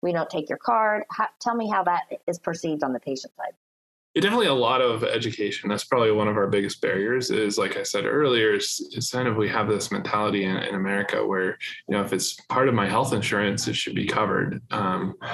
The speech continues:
Speaker 2: and, uh, or if I have health insurance, that's the best price and that's the only way to possibly
Speaker 1: Right.
Speaker 2: get this medication. Um, and so a lot of it is, you know, educating patients. As a lot of questions we get are like, "Well, how are you able to do this?"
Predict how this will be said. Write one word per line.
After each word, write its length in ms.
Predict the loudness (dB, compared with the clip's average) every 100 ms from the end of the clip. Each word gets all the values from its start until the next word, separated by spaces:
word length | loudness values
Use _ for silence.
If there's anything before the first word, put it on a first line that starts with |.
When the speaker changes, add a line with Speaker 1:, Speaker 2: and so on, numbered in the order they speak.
| -8 -6 -2
Speaker 2:
and, 380 | 0 0 0
uh, 240 | 0 -2 2
or 280 | 4 4 4
if 280 | 2 2 2
I 100 | 0
have 340 | 2 0 0
health 180 | 0 -2
insurance, 480 | -4 -2 -2 -2 -2
that's 400 | -2 -2 -4 -6
the 80 | 0
best 320 | 0 0 0
price 320 | 0 2 0
and 80 | -2
that's 140 | 0
the 80 | 0
only 160 | 0 0
way 160 | 0
to 60 | -2
possibly 440 | -2 -4 -2 0
Speaker 1:
Right. 260 | 0 -2 -6 -18 -12 -4
Speaker 2:
get 180 | -2 -2
this 200 | -2 0
medication. 720 | -2 0 0 0 -2 -2 -4 -8 -8 -10 -12 -8 -2
Um, 440 | 0 2 0 -2 -6 -8 -2
and 100 | 2
so 140 | 4
a 120 | 4 4
lot 120 | 4
of 80 | 4
it 240 | 4 2 0
is, 580 | 0 0 -2 -4 -4 -4
you 100 | -4
know, 380 | -2 -4 -6 -10 -12 -2
educating 560 | 0 0 0 0 -2 0
patients. 500 | 0 0 -2 -2 -2
As 300 | -2 -2 -4
a 20 |
lot 720 | -4 -2 -4 -4 0 4 4
of 60 | 2
questions 320 | 2 2 2
we 60 |
get 120 | 4 2
are 60 |
like, 180 | 2 0
"Well, 100 | 0
how 300 | 0 2 2
are 80 | 2
you 180 | 2 2
able 140 | 0
to 100 | 0
do 200 | 2 2
this?" 400 | 0 -4 -8